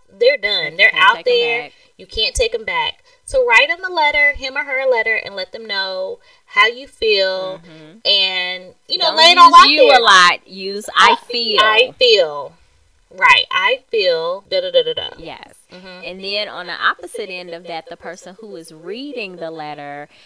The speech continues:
Speaker 2: it's like an insight to your partner's soul. Like, they have
Speaker 1: Aw.
Speaker 2: taken the time to sit down and write this out. So they really want you to hear them and see what they're saying. Like, my husband has written,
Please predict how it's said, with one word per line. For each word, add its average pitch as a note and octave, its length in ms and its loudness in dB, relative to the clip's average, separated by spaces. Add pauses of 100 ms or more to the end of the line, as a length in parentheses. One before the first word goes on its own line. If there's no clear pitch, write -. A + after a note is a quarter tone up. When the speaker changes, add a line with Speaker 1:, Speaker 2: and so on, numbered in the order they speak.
Speaker 2:
it's G3+ 240 -12
like G3+ 360 -2 (300)
an E3+ 160 -12
insight F3 560 -10
to - 140 -20
your D#3+ 160 -16
partner's C#3+ 500 -18
soul. - 520 -20 (240)
Like, E3 360 -6
they F#3 120 -6
have A3+ 180 -12
Speaker 1:
Aw. - 60 -20
Speaker 2:
taken F#3+ 300 -14
the E3 100 -14
time F3 440 -10
to E3+ 160 -18
sit F3 280 -14
down D#3+ 300 -12
and D3+ 200 -16
write D#3 260 -12
this D#3 220 -16
out. B3+ 240 -6
So - 160 -16
they F#3 180 -6
really A3+ 420 -8
want F3+ 380 -16
you F#3 100 -18
to F#3 240 -20
hear A#3+ 420 -16
them G2 480 -16 (300)
and E3+ 140 -16
see F#3+ 260 -12
what D#3+ 240 -14
they're C#3 180 -16
saying. C#3+ 520 -14
Like, C#3+ 460 -12 (540)
my E3 200 -6
husband A#3 480 -10
has G3 220 -14
written, F3+ 420 -14